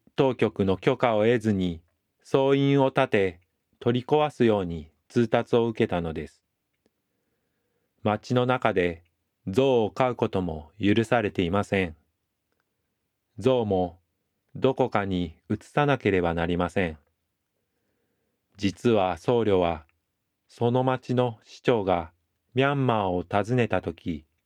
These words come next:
私の家に滞在したことを、どこからか耳にしたのでした。先生が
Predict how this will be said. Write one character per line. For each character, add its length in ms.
私 460
の 160
家 180
に 160
滞 220
在 240
し 100
た 140
こ 100
と 180
を、 160
ど 120
こ 140
か 180
ら 120
か 280
耳 240
に 140
し 120
た 120
の 140
で 100
し 120
た。 200
先 260
生 240
が 300